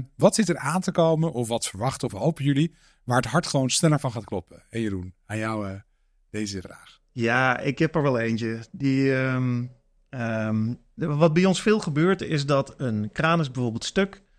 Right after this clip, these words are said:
Speaker 2: en een consument of een installateur die zegt, "Ja, ik wil dat binnenwerk vervangen." Dus hij druppelt, dan zit er het binnenwerk in, dat kan je dan vervangen. Ehm, maar je weet het merk of type van de kraan niet. Weet je, dat is gewoon een kraan, daar is al dertig jaar bij iemand. Eh,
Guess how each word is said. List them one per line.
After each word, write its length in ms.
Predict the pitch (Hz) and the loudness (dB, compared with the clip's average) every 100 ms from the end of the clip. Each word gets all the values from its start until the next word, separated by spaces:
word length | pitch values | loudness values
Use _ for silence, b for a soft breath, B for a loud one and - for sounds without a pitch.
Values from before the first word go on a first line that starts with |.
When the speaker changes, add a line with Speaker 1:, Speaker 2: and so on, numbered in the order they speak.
| _ - | _ -8
Speaker 2:
en 140 | 117 | -4
een 100 | 107 | -2
consument 440 | 135 131 139 156 147 | -2 0 4 4 2
of 100 | 123 | -2
een 80 | |
installateur 880 | 123 131 123 113 - 147 143 127 151 | -2 -2 -2 -2 0 0 2 0 -2
die 120 | 131 120 | -2 0
zegt, 260 | 127 120 | 0 0
"Ja, 240 | 139 123 - | 0 0 0
ik 220 | 131 120 | -6 -2
wil 180 | 127 120 | 0 0
dat 200 | 120 113 | 0 0
binnenwerk 340 | 123 110 101 | 2 2 -2
vervangen." 220 | 107 98 | -2 -4
Dus 100 | 104 | -2
hij 120 | 117 113 | -2 -2
druppelt, 460 | 117 143 139 123 | 0 0 -2 -2
dan 140 | 120 110 | -4 -2
zit 200 | 123 120 | -2 -2
er 60 | |
het 180 | 107 107 | -6 0
binnenwerk 480 | 131 139 127 123 117 | 2 4 4 2 0
in, 160 | 117 | -2
dat 120 | 117 110 | -2 -2
kan 100 | 107 | -2
je 60 | |
dan 160 | 107 101 | 0 -2
vervangen. 460 | 104 101 95 92 - _ _ _ _ - | -2 -4 -6 -8 -18 _ _ _ _ -8
Ehm, 340 | 131 123 123 - | -2 0 -2 0
maar 180 | 143 139 | 0 2
je 40 | |
weet 180 | 139 127 | 2 0
het 240 | 113 - - _ | -4 -8 -20 _
merk 380 | 120 135 131 - | -2 2 2 0
of 100 | - | -6
type 480 | - 147 - 127 120 | -2 0 2 2 2
van 120 | 117 117 | 0 0
de 60 | |
kraan 320 | 110 117 110 | 0 -2 -2
niet. 240 | 104 98 - | -2 -4 -6
Weet 200 | - 127 | -6 0
je, 100 | 156 | 0
dat 100 | 117 | 0
is 100 | 104 | -2
gewoon 180 | 120 117 | -2 0
een 80 | |
kraan, 300 | 107 117 117 | 0 -2 0
daar 140 | 110 113 | 0 0
is 200 | 117 117 | -2 -2
al 120 | 113 | -2
dertig 260 | 113 113 - | -2 -2 0
jaar 240 | 120 110 | 0 0
bij 120 | 107 | 0
iemand. 380 | 110 107 101 104 | 0 0 0 -2
Eh, 340 | 101 98 107 | -6 -10 -10